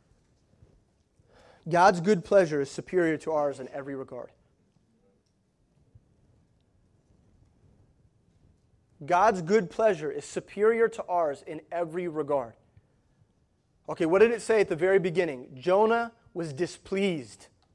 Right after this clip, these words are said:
The reason that he was displeased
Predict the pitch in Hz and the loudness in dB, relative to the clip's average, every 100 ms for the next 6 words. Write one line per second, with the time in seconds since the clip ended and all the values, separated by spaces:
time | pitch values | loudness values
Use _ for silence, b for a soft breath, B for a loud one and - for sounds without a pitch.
0 | _ _ _ _ _ _ _ _ _ _ | _ _ _ _ _ _ _ _ _ _
1 | _ _ _ _ 165 175 190 277 254 285 | _ _ _ _ -2 0 4 4 6 4
2 | 262 - _ _ _ 170 156 226 247 180 | 2 -4 _ _ _ -8 -2 0 2 0
3 | 185 - - 302 226 143 151 - | -2 -6 -2 0 0 -2 -8 -18